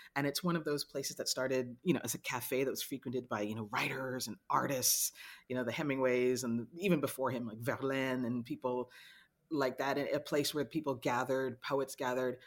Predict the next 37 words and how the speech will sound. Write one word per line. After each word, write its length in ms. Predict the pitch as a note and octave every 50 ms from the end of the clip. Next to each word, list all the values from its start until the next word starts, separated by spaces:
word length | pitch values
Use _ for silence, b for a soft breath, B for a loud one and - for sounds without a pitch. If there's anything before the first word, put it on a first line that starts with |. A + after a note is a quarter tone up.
| B B B _ -
and 240 | C#3 C#3+ C#3+ C3
just, 380 | A2+ - D#3 C#3 C#3 - - - - _ -
I 40 | G3+
don't 140 | C4 D#4+
know 80 | F4+ C4+
how, 140 | E3 C#3 -
I 80 | - D3
just 240 | - - F#3 - -
came 160 | F#3 E3+ C#3+
across 580 | C3+ - - _ _ - - A#2+ A2 A#2 -
it 120 | - A2+ - - _ _
on 160 | D3 C3 B2+ B2
one 140 | B2+ B2
of 40 | B2
my 120 | A#2 A2 G#2+
trips 240 | - - C#3 -
to 40 | -
Paris 240 | - B2 A2+ A2+ -
when 80 | A#2+ A2
I 40 |
was 120 | A2 A2 -
much, 120 | A#2+ A#2 - - _ _ _
a 100 | B2 -
lot 140 | - - - -
younger, 500 | B2 A#2 A2+ C3 A#2+ A#2 A2 G2 A2+ B B B B B B B _ _
and, 320 | C#3+ C#3 C#3 C3+ C#3 C3+
uh, 340 | C3 A#2+ A#2 A2+ A#2 G#2 D#2+ - - - _ _ _ - - -
it's 420 | - D#3+ D3 - - - - - - - F3+ -
got 400 | - F#3 D3+ D#3 D#3 - - _
this 200 | - F3+ D#3+ -
beautiful, 920 | C#3+ - - - E3+ F3 G3 G3 F#3 F#3 - B2+ A#2+ B2 B2 B2+ C3 B2+ - _ _ _ _ _ _ _ _ _ -
<sighs> 480 | F#3 E3 F3+ F#3 - - - - - -
just, 180 | B3+ B3+ - - -
it's 160 | G3+ G3 -
just 300 | - - B3 A#3+ - -
this 160 | - F#3+ F3+ - - -
typical 640 | - A3 G#3+ - G#3 G3 - F#3 F3 F3 E3+ E3+ F3